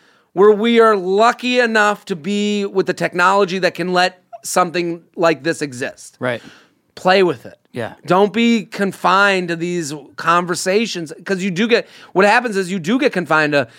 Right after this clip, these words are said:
Speaker 1: "Well, I live on this area of town and I do this for my work and Saturday going with friends."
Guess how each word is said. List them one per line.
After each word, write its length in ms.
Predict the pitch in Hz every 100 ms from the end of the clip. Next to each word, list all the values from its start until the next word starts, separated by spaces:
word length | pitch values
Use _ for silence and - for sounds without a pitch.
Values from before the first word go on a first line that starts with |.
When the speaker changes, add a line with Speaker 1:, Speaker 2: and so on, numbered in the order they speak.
| - _ _
Speaker 1:
"Well, 100 | 151
I 160 | 160 160
live 260 | 160 156
on 160 | 151 151
this 200 | 160 151
area 380 | 156 143 139 131
of 180 | 123 120
town 440 | - 123 113 107
and 140 | 110 117
I 220 | 127 131
do 220 | 123 139
this 240 | 139 147 -
for 160 | 139
my 220 | 127 117
work 420 | 110 110 107 101 135
and 180 | 143
Saturday 600 | - 175 190 185 147 139
going 360 | 135 127 135 139
with 160 | 156 147
friends." 640 | 170 165 151 143 147 -